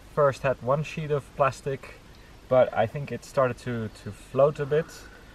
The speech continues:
So now we have a second piece of plastic, and we weighed it down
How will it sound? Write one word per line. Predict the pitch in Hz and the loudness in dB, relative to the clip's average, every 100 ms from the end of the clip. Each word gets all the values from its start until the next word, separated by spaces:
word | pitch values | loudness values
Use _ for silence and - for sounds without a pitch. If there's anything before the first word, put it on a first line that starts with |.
| - - | -20 -8
So | - 123 | 2 2
now | 123 127 | 4 0
we | 123 | -2
have | 113 110 | -2 -4
a | |
second | 107 151 - 151 - | 0 0 0 -4 -4
piece | 156 143 | -6 -6
of | - | -2
plastic, | 135 123 - 147 - - - - - | -2 -2 -6 -8 -10 -20 -20 -20 -12
and | 110 117 | -6 -4
we | 120 | -2
weighed | 110 123 123 | 2 2 2
it | 117 | 0
down | - 117 120 | 4 6 4